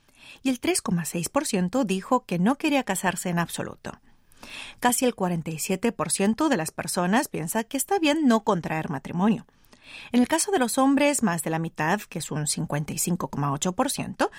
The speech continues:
respondió que debería casarse, mientras que solo el cuarenta y cuatro coma tres por ciento de las mujeres respondió igual.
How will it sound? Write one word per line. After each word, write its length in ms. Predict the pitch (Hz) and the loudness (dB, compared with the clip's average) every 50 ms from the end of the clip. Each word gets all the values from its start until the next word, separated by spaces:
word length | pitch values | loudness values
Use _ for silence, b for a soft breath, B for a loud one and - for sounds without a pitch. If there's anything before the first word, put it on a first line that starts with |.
| B B B B B | B B B B B
respondió 460 | - 233 233 - - 240 226 240 330 | 0 0 0 2 2 2 2 2 2
que 140 | - - 269 | 0 0 -2
debería 400 | - 180 165 175 170 165 165 151 | -2 -2 -2 -2 -2 -2 -2 -4
casarse, 540 | - 175 156 - 208 202 208 - - - - b b b b b b b - | -4 -4 -4 0 0 0 0 -2 -6 -10 -12 b b b b b b b 0
mientras 420 | 196 190 185 170 170 165 165 - | 0 2 2 2 0 0 0 0
que 100 | - 170 | -2 -2
solo 260 | - - 196 190 175 | 0 2 2 2 2
el 120 | 156 160 - | 2 -2 -2
cuarenta 420 | - 165 175 170 165 170 - 160 | 0 0 0 0 0 -2 -4 -4
y 20 | |
cuatro 360 | - - 190 175 180 - - - | -2 0 0 0 2 0 -4 -6
coma 200 | - 180 160 165 | -4 -4 -4 -4
tres 240 | - 214 208 233 | 0 0 0 0
por 200 | - - 185 170 | 2 0 -2 -2
ciento 340 | - - 202 196 190 214 190 | 0 0 0 2 2 2 2
de 80 | 180 160 | 2 2
las 160 | 175 202 - | 2 2 0
mujeres 760 | 196 156 - - 196 202 214 233 269 320 330 359 359 - - - | 0 -2 0 -4 -4 -2 0 2 2 4 2 2 2 0 -4 -6
respondió 640 | - - - 226 220 196 - - 160 160 175 170 143 | -6 -2 0 0 0 0 -2 -4 -4 -4 -2 -2 -4
igual. 400 | 139 127 - 87 58 50 - | -4 -2 -4 -4 -4 -6 -8